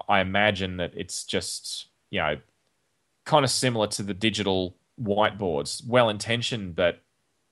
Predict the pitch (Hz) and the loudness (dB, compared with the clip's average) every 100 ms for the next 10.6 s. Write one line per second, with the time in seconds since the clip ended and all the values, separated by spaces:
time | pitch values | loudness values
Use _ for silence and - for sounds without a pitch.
0 | _ - 113 95 95 95 92 92 90 92 | _ -12 -8 -2 0 2 2 2 0 -2
1 | - 95 92 82 92 - - _ _ - | -6 -6 -6 -4 2 2 0 _ _ -4
2 | 98 87 82 - 85 78 60 - _ _ | -4 -2 -2 -2 0 2 0 -4 _ _
3 | _ _ _ _ - 82 78 73 _ _ | _ _ _ _ -4 0 0 -2 _ _
4 | _ _ _ _ _ _ - 120 120 98 | _ _ _ _ _ _ -2 2 2 0
5 | 95 98 87 87 90 98 98 82 78 80 | 4 4 4 4 2 2 2 2 2 -2
6 | 73 _ - 98 - 110 95 - 85 95 | -4 _ -14 -12 -6 -4 -2 -2 -4 -4
7 | 92 87 80 - 85 - - 85 80 - | -4 -4 -4 -4 -6 -4 0 2 2 0
8 | 87 80 76 - _ - 98 87 87 - | 2 4 2 -2 _ -2 0 0 -2 0
9 | 92 90 92 85 85 80 78 76 80 67 | 0 2 -2 -2 -4 -4 -6 -6 -6 -6
10 | - - - 107 113 123 | -8 -18 -4 2 6 4